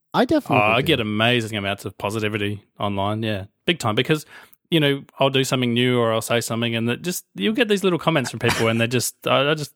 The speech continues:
Speaker 2: they're just like little gems. Like, I love pressing that little star button on Twitter, and it, you know, it makes me feel good. And the other thing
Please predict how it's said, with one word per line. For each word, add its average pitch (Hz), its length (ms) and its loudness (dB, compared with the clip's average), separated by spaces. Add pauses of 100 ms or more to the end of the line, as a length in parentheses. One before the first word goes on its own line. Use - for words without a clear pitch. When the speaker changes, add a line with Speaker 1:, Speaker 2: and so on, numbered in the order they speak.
(120)
Speaker 2:
they're 151 140 0
just 156 240 -6
like 117 160 0
little 110 180 0
gems. 104 320 0
Like, 107 160 0
I 117 40 4
love 117 260 2
pressing 104 260 -4
that 101 80 -6
little 101 180 -4
star 98 280 -2
button 101 320 -4
on 104 100 -10
Twitter, 104 340 -4
and 101 120 -4
it, 127 120 -8
you 131 140 -4
know, 107 80 -2
it 101 60 -4
makes 113 200 -4
me - 60 -6
feel 117 220 0
good. 127 180 0 (460)
And 156 100 2
the 175 60 4
other 226 100 2
thing 180 320 2